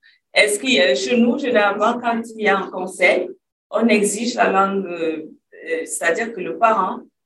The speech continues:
est obligé de parler la langue, euh, de, du conseil. C'est-à-dire, si c'est en français, on vous dit ne parlez que le français. Ce qui obligeait les, euh, les parents, généralement,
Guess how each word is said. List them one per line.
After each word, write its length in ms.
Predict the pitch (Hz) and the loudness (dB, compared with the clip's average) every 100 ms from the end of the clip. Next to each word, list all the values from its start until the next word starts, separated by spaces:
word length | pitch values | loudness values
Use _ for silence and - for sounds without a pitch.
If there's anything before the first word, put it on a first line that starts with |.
| _ _ _ - | _ _ _ 2
est 180 | 208 | 2
obligé 760 | 214 247 214 196 165 175 180 202 | 4 0 0 -4 -8 -8 -8 -8
de 120 | 196 196 | -8 -2
parler 420 | 190 180 180 196 | 0 0 -2 0
la 140 | 196 | 0
langue, 500 | 180 202 208 202 185 | 2 0 0 0 -6
euh, 480 | 180 170 165 160 - _ _ _ - | -10 -8 -10 -10 -16 _ _ _ -20
de, 80 | 170 | -20
du 160 | 175 | -18
conseil. 440 | - 180 - 156 151 | -20 -14 -12 -10 -10
C'est-à-dire, 360 | - - 165 | -12 -12 -10
si 160 | - - | -6 -2
c'est 160 | - 208 | 4 4
en 100 | 196 | 2
français, 640 | 190 175 - 170 - - _ _ _ _ | -4 -2 -2 -2 -4 -6 _ _ _ _
on 120 | 180 202 | -4 -2
vous 60 | |
dit 180 | 202 202 | -2 -2
ne 160 | 190 196 | -2 0
parlez 480 | - 190 185 180 - | 2 0 0 -4 -4
que 320 | - 202 - 190 | 2 4 4 0
le 120 | 185 | -6
français. 460 | 185 - - - - _ _ _ - | -10 -10 -8 -8 -8 _ _ _ -4
Ce 140 | - | 0
qui 400 | 196 - 254 277 - | 0 0 2 0 4
obligeait 680 | 208 196 196 190 190 208 | 4 4 2 -2 2 2
les, 160 | 226 - | 4 4
euh, 260 | 247 254 196 | 4 2 0
les 200 | 196 190 | 2 2
parents, 300 | 190 180 196 | 2 0 -4
généralement, 680 | 196 185 175 175 180 185 - | -10 -12 -6 -6 -6 -10 -12